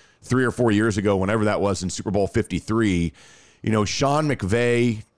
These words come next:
the youngest head coach to ever win a Super Bowl. Did you see somebody, I read somewhere that there's a rumor Sean McVay may retire and go into broadcasting. And I was like, "Where? Why are all these things happening today that people are just like, 'Oh, yeah, this guy might leave and this guy might quit'?"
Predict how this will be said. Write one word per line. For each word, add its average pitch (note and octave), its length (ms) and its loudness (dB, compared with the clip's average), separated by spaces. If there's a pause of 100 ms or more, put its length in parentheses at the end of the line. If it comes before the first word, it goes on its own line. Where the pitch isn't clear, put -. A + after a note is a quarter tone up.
(460)
the G#2+ 200 -6
youngest B2+ 380 0
head C3 180 0
coach B2+ 260 2
to B2 80 0
ever F#2+ 160 0
win G#2+ 160 0
a A#2+ 60 0
Super B2+ 240 -4
Bowl. A2+ 240 0 (220)
Did C#3 180 -2
you C#4 140 2
see B3 240 -2
somebody, C4 560 -2
I D3+ 400 -2
read A#3 300 0
somewhere F#3 400 0
that C3 280 -4
there's C#3 200 2
a C#3 40 2
rumor E3+ 300 4
Sean G3 320 0
McVay G#3 420 0
may C#3+ 180 -2
retire D2 520 -4 (500)
and C3 140 2
go E3 180 4
into E3+ 120 2
broadcasting. C#3+ 880 -2
And E3+ 120 -4
I G3 100 -4
was G3+ 140 -2
like, E3 140 -2
"Where? G#4 340 2 (360)
Why G#4+ 340 2
are G#3 60 2
all A3+ 180 2
these G#3 240 -2
things F3 300 0
happening D#3 500 0
today D3 440 0
that A#2+ 160 0
people D3 260 -2
are C3+ 60 4
just B2+ 120 -2
like, C#3 120 -2
'Oh, C4 100 4
yeah, C4+ 200 2
this G3 140 0
guy F3 200 0
might G2+ 240 -2
leave G2 200 0
and G#2+ 80 0
this B3 120 -2
guy C3 200 0
might F2 220 -2
quit'?" - 280 -6